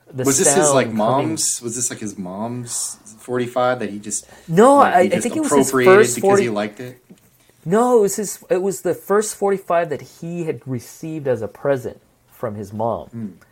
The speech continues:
Speaker 2: Oh.
Speaker 1: And, you know, I'm s-, I'm surprised that it wasn't an Elvis one. And I'm
Speaker 2: Yeah.
Speaker 1: surprised it was Chuck Berry, but, uh,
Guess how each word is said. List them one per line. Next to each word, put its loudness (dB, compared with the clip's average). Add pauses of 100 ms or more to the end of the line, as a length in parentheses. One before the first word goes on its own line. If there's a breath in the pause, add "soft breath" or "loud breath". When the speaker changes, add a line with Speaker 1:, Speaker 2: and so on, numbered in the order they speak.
(320 loud breath)
Speaker 2:
Oh. -6
Speaker 1:
And, -4
you -6
know, -2
I'm 2
s-, -8
I'm 0
surprised 2
that 2
it 2
wasn't 2
an 0
Elvis -2
one. -10 (340 soft breath)
And -2
I'm 0
Speaker 2:
Yeah. -2
Speaker 1:
surprised 2
it -2
was -2
Chuck -4
Berry, -2
but, -2
uh, -4